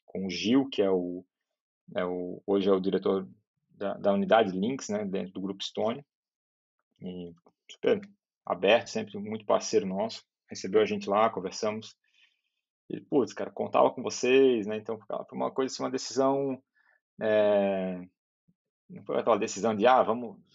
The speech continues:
obrigado", ou por alguma, não, a gente só simplesmente, cara, acho que não, não tô, assim, é, motivado a fazer um plano de, a gente tava começando a planejar os próximos quatro, cinco anos, e eu abri, assim, pro Gil, né, "Gil, eu não,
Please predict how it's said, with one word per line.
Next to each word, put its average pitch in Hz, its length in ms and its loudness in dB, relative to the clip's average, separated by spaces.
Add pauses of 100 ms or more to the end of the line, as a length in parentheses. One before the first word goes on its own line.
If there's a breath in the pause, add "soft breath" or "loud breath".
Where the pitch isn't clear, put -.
obrigado", 107 800 2
ou 95 720 -8
por 110 120 -8
alguma, 113 540 -6 (140)
não, 196 300 -6
a 110 40 -10
gente 131 200 -20
só 151 220 -4
simplesmente, 156 640 -8
cara, 147 200 2
acho 120 100 -4
que 147 80 -12
não, 143 500 -10 (100)
não 135 160 -10
tô, 147 220 6
assim, 143 400 0 (680)
é, 107 320 2
motivado 120 880 4
a 123 140 0
fazer 120 280 -4
um 127 100 -4
plano 123 360 -2
de, 104 140 -8
a 101 40 -6
gente 101 120 -16
tava 117 240 4 (140)
começando 117 240 -10
a - 20 -20
planejar 120 300 0
os 120 100 -2
próximos 120 600 -4
quatro, 123 320 4
cinco 117 360 -8
anos, 139 480 -6 (580)
e - 60 -6
eu 78 200 -2
abri, 98 440 -4
assim, - 280 -12 (300)
pro 147 160 -2
Gil, 107 220 0
né, 107 240 -4
"Gil, 123 320 -2 (180)
eu 131 160 0
não, 160 420 -4